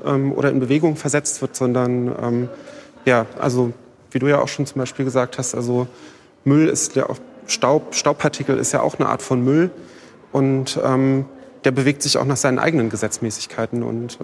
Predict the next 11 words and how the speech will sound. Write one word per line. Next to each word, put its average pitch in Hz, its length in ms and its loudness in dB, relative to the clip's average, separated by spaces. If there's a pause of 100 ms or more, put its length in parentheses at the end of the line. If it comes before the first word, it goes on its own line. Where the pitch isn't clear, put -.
ähm, 120 320 -4 (1300)
ja, 110 180 2 (960)
also 123 400 0 (380)
widersetzt 139 500 2
sich - 160 0
diesen, 120 340 2
diesen 120 220 -2
Einhegungen 131 680 4
oder 117 180 2
diesem, 117 320 -2
diesem, 117 380 0